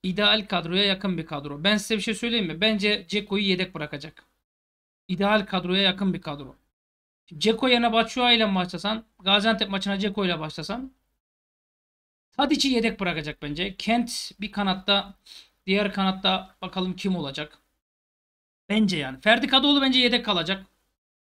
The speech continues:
Ama hocam toplantıya çıktı, yedek olacak olsa olur mu?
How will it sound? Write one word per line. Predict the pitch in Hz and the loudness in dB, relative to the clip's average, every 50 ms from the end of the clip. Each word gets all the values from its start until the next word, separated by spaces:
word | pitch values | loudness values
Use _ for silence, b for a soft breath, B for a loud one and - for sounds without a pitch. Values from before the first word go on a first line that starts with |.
| _ _ _ _ _ _ _ _ _ _ - | _ _ _ _ _ _ _ _ _ _ -6
Ama | 170 190 190 | -2 0 0
hocam | 202 202 226 226 214 196 | 2 4 4 2 2 0
toplantıya | 208 202 190 - 214 214 208 208 226 214 214 | -2 -6 -2 0 0 0 2 2 0 0 0
çıktı, | - 202 - - | -2 -4 0 2
yedek | 214 202 196 208 202 208 | 2 4 4 2 0 -2
olacak | 214 208 208 196 214 202 - | -2 -4 -4 -4 -6 -6 -8
olsa | 208 196 - 208 | -8 -6 -6 -4
olur | 208 208 214 | -2 -2 -2
mu? | 214 214 220 220 | -2 -2 -4 -6